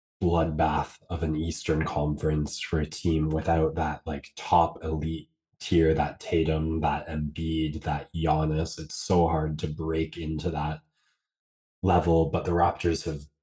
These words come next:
consistently done such a good job of finding ways to adapt and make up for it.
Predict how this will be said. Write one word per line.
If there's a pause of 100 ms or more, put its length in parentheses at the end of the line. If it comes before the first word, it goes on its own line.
(360)
consistently
done
such
a
good
job
of
finding
ways
to
adapt
and
make
up
for
it.